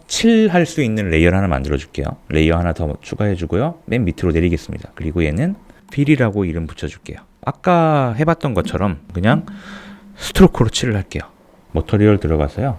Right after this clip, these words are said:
새로 머터리얼 하나 만들어주고 이름을 이런 식으로 색상 골라주고요. 그 다음 칠해주겠습니다.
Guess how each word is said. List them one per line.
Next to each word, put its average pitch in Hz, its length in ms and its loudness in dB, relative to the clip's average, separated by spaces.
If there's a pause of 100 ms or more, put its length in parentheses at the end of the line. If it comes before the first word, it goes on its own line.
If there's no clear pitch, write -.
(180)
새로 143 220 -2
머터리얼 98 380 0
하나 98 120 2
만들어주고 73 760 -2 (640)
이름을 113 580 -2 (1040)
이런 73 200 -8
식으로 107 420 -4
색상 92 400 -4
골라주고요. 76 760 0 (200)
그 - 60 -20
다음 90 240 0
칠해주겠습니다. - 720 -2